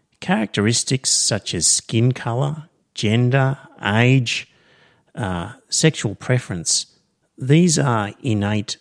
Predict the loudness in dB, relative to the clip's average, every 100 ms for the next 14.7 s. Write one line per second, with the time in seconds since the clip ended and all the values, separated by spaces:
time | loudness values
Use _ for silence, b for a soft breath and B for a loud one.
0 | _ _ -12 -8 -8 -8 -8 -6 -4 -6
1 | -8 -10 -10 -6 -8 -6 -12 -8 -8 -8
2 | -12 -20 _ _ b b b b b b
3 | b _ 0 2 2 2 -2 _ -4 0
4 | 0 0 0 0 -2 -6 _ _ 0 2
5 | 4 2 0 -4 -4 -8 -4 0 0 0
6 | -2 -2 -6 -8 -8 -10 -14 -18 _ _
7 | _ _ _ _ _ _ -4 -2 -4 -4
8 | 2 2 4 4 2 2 2 0 -2 -6
9 | -4 -2 -4 -4 -4 -2 -2 -6 -6 -2
10 | 0 2 -2 -4 -6 -6 -8 _ _ _
11 | _ _ _ -4 -2 0 2 2 2 2
12 | 2 0 2 2 4 2 0 -2 -6 -8
13 | -6 -4 -2 -2 -2 0 -2 -4 -6 -8
14 | -8 -6 -6 -4 -8 -10 -16